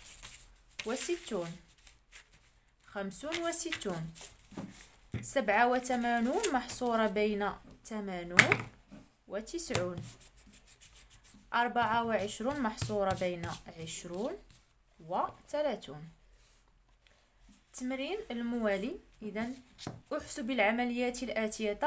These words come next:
عندنا العمليات ديال ال-، الجمع و-، والطرح. إذن غادي نبداو بالطرح. سبعة ناقص ثمانية، إذن لا يمكن، غادي ندير سبعة عشر، نضيف عشرة هنا، وواحد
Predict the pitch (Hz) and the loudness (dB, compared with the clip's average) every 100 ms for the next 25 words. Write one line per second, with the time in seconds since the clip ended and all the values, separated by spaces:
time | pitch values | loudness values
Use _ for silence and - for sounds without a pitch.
0 | 320 208 190 185 214 208 185 214 208 220 | 2 0 -4 -2 0 0 0 0 0 0
1 | 240 220 - - 185 - 208 202 190 185 | 0 -2 -6 -12 -14 -6 -2 -2 -4 -6
2 | 185 180 180 180 175 208 190 165 202 196 | -4 -4 -4 -4 -2 -2 -2 -6 -6 -4
3 | 196 185 165 175 - 311 403 - - - | -2 -2 -2 -6 -4 -2 -2 -4 -20 -20
4 | _ _ - 196 220 202 190 190 180 185 | _ _ -12 -4 -2 0 -2 -4 -2 0
5 | 185 175 - - - - 311 403 - - | 2 0 -6 -18 -16 -2 -2 -2 -10 -20
6 | _ _ _ _ - - 233 190 233 226 | _ _ _ _ -14 -6 -4 2 2 0
7 | 226 220 226 214 208 202 - - 175 165 | -4 -6 -2 -2 0 -2 -4 -10 -16 -10
8 | 165 160 175 175 214 311 302 285 226 226 | -10 -10 -10 -6 -2 -2 -2 -4 -4 -6
9 | 254 - 185 170 165 165 160 - - 240 | -6 -6 -6 -6 -6 -6 -8 -8 0 2
10 | 254 262 277 233 170 - 220 208 202 190 | 4 4 2 -2 -2 -2 -2 -2 -2 0
11 | 247 - 165 175 190 170 165 156 226 339 | -2 -2 -2 -2 -2 -4 -4 -4 -2 0
12 | 196 165 160 - | -2 -2 -4 -6